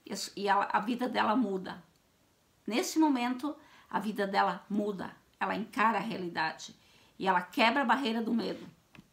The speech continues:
Ela quebra esse medo que tem dentro dela. Porque tem muitas pessoas que demonstram serem rudes, bravos, cruéis,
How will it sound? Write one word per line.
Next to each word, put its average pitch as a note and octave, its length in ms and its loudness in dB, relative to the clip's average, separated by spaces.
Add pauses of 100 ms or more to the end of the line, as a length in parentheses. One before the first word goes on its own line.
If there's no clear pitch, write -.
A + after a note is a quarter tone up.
(460)
Ela E3+ 140 -6
quebra A3 360 0
esse G#3+ 180 -8
medo G3+ 280 -4
que - 100 -20
tem F3+ 180 -8
dentro F3+ 260 -10
dela. - 360 -10 (540)
Porque - 220 -2
tem B3+ 140 2
muitas D#4 360 2
pessoas A#3 520 -2
que A#3+ 100 -6
demonstram A#3 760 2 (240)
serem A3+ 380 0
rudes, A3 760 -4
bravos, G#3 560 4
cruéis, - 880 0